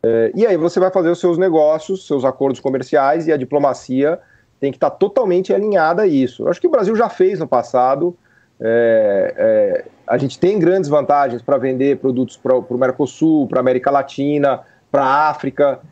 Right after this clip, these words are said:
Esses são os mercados por excelência do Brasil. Também não adianta a gente achar que a gente vai fazer um carro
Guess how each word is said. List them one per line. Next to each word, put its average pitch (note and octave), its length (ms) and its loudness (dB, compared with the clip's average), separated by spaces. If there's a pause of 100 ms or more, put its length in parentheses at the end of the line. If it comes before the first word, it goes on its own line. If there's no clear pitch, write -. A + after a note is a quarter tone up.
(100)
Esses F#3+ 240 -2
são B3+ 140 2
os G#3+ 80 -2
mercados G3 400 -2
por G#3 160 0
excelência F#3+ 560 0
do B2+ 80 0
Brasil. A2+ 500 0
Também C3+ 180 -2
não E3 100 2
adianta A3+ 240 0
a A3+ 40 0
gente E3+ 160 -2
achar D3+ 220 0
que C#3+ 60 -4
a - 20 -2
gente C3+ 60 -4
vai D3 80 0
fazer C#3 180 0
um C#3+ 80 0
carro C#3+ 540 0